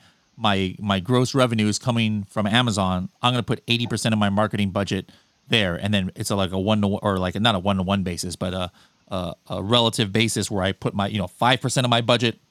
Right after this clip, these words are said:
or five percent of my sales is coming from Walmart, so five percent of my advertising, or, or are there other use cases where it's like, you know what, I need,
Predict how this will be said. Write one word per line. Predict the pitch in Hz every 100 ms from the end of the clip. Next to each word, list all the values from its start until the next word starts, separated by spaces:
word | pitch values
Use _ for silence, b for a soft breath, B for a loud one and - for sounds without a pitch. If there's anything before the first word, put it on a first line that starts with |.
| _ _ _ _ _ -
or | 143
five | - 147
percent | 143 151 139
of |
my | 120
sales | 120 127 127 117
is | 107
coming | 127 120
from | 107 110
Walmart, | 107 120 123
so | - 95
five | 117 113
percent | 110 117 107
of |
my | 98
advertising, | 101 110 104 95 90 104
or, | 110 98 B B B B _
or | 117 113 101
are | 120
there | 113
other | 110 127
use | 120 127 131
cases | 117 101 107
where | 95 104
it's | 107
like, | 101
you | 117
know |
what, | 117
I | 117
need, | 120 110